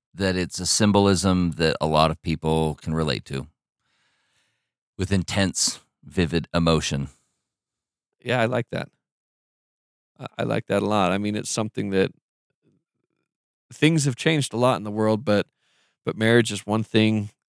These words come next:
Speaker 2: that for the most part has been very stable from, from the beginning till now.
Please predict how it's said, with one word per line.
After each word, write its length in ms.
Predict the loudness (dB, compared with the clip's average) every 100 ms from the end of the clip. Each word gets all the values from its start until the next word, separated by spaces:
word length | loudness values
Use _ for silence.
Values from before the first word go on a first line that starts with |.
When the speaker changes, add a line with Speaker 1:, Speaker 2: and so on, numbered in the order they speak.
| _ _ _ _ -4
Speaker 2:
that 160 | -4
for 280 | -2 2 4
the 120 | 4
most 360 | 2 4 4 2
part 240 | 4 4 2
has 140 | -4
been 200 | -4 0
very 200 | 0 0
stable 440 | 0 2 4 4
from, 320 | 0 -4 -6 -6
from 220 | -6 -6
the 60 |
beginning 360 | -8 -6 -6 -4
till 160 | -6 -6
now. 300 | -6 -8